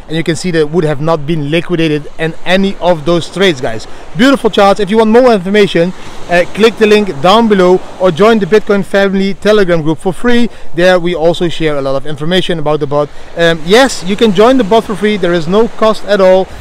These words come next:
Uh, you will only share a small part of your profits. Now, next chart. This chart is showing the difference between the Bitcoin and the Ethereum whales. As we can see, we are creating more Bitcoin whales,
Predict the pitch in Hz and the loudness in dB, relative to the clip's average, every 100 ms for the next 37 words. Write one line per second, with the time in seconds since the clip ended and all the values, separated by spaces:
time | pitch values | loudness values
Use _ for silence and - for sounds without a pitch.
0 | - 160 165 160 202 196 190 220 226 202 | -8 -2 -2 0 0 2 2 2 2 0
1 | - 220 208 208 156 - 190 202 196 175 | -2 2 4 2 0 -4 0 0 2 0
2 | 165 147 139 170 175 214 143 117 - 165 | -2 -4 -2 -2 0 0 0 -4 -4 2
3 | 175 - - 170 226 - 131 98 - - | 2 2 -4 0 0 0 -8 -8 -12 -12
4 | - 160 247 - 202 202 202 175 208 190 | -6 0 2 2 2 2 0 -2 0 2
5 | 180 165 202 180 165 160 147 135 131 208 | 0 0 0 0 -2 -2 -2 -2 0 0
6 | - 220 208 202 175 180 190 - 220 208 | 2 0 0 0 -2 -2 -2 -4 0 4
7 | 190 180 170 147 226 165 104 - - - | 4 2 0 4 4 4 0 -6 -6 -8
8 | - - - - 226 220 247 247 - 311 | -10 -10 -12 -2 0 0 -2 -2 0 0
9 | 226 220 240 - - - - 180 185 165 | 2 0 -4 -8 -10 -12 -6 2 2 2
10 | - 202 196 185 156 151 196 226 226 143 | 2 2 4 2 -2 0 4 4 2 0
11 | 175 180 - 185 185 233 196 110 | 0 0 0 -2 0 0 0 -2